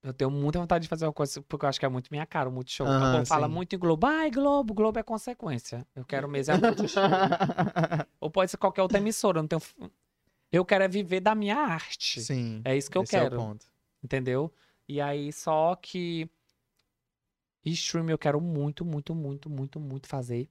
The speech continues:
Speaker 1: mesmo,
Speaker 2: É
Speaker 1: assim.
Speaker 2: muito, como eu te falei,
Speaker 1: Demais.
Speaker 2: né? É muito chique,
Speaker 1: E os
Speaker 2: cara,
Speaker 1: palcos
Speaker 2: stream.
Speaker 1: também, eu quero que, que volte muito cem por cento, que é, é, é onde eu gosto de tá.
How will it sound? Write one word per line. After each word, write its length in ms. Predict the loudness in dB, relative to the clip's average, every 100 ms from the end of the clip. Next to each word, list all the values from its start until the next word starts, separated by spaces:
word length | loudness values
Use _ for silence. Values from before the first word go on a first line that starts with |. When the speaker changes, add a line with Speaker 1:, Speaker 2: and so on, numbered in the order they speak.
| _
Speaker 1:
mesmo, 520 | -8 -2 -2 -2 -4
Speaker 2:
É 20 | -6
Speaker 1:
assim. 220 | -6 -6
Speaker 2:
muito, 520 | -4 -6 -8 -8 -12 -16 _ _ -6
como 100 | -4
eu 40 |
te 100 | 0
falei, 220 | 0 2
Speaker 1:
Demais. 80 | 0
Speaker 2:
né? 60 | -2
É 20 |
muito 200 | -4 -4
chique, 320 | -2 -2 2
Speaker 1:
E 60 | 2
os 60 | 2
Speaker 2:
cara, 120 | 2
Speaker 1:
palcos 320 | 2 2 -2
Speaker 2:
stream. 140 | -4
Speaker 1:
também, 140 | 0 0
eu 60 |
quero 240 | 2 0 0
que, 180 | -4 -8
que 260 | -8 -6 -4
volte 400 | 0 0 0 -4
muito 240 | -6 -8
cem 440 | -10 -8 -4 -4
por 140 | -4 -6
cento, 580 | -6 -4 -4 -4 -6 -6 _ _ _ _ _ _ _
que 200 | -6 0
é, 280 | 2 2 -2 0
é, 180 | 0 2
é 160 | 0
onde 160 | 0 -2
eu 60 | -2
gosto 240 | -2 -4
de 100 | -8
tá. 320 | -4 -4 -4